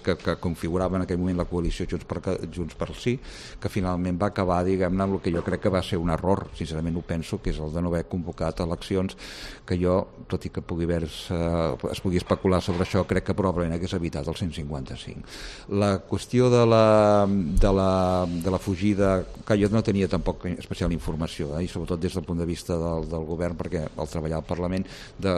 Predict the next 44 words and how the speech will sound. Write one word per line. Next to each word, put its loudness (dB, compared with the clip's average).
del -2
fet 0
de 2
que 0
alguns -2
determinats, -2
eh, 0
dirigents 0
decidissin -2
quedar-se 0
a 0
l'estranger, 0
pues -2
em -4
va -2
semblar -4
com -2
simptomàtic 2
de -2
que -4
ells -6
devien -4
tenir -2
alguna -2
informació -4
de -6
que -6
podia -2
haver-hi, -2
diguem-ne, -2
una, -2
una 0
detenció, 0
inclús -8
una, -4
i, -4
i, -2
evidentment, -2
una -4
querella -2
per, -4
per -4
delictes -2
greus. 0